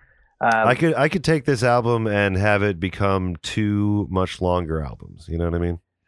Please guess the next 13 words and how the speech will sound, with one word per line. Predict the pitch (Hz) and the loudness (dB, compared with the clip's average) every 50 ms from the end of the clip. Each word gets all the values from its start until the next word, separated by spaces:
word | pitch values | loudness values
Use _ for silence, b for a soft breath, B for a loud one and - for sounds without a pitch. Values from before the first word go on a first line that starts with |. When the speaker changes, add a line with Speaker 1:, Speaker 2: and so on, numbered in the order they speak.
| B B B B - | B B B B 4
Speaker 1:
I, | 160 175 | 6 6
whenever | 175 156 170 175 180 208 240 277 | 8 6 6 4 4 2 2 4
I | 285 254 | 2 4
listen | 202 170 170 185 - 202 | 2 2 0 0 0 0
to | 196 180 | 0 0
this | 165 165 143 - | -4 -4 -6 -4
record, | 110 113 120 139 - 165 147 123 | -2 -2 -2 0 0 -2 0 0
I | 110 107 | 0 0
always | 110 127 175 233 254 - | 0 0 0 -2 -2 -2
forget | - 254 190 165 160 147 - | -4 -2 0 0 0 0 0
how | - 139 139 147 160 | 0 0 0 0 0
short | - - - 107 98 92 | -4 -6 -6 -6 -6 -6
it | - - | -8 -16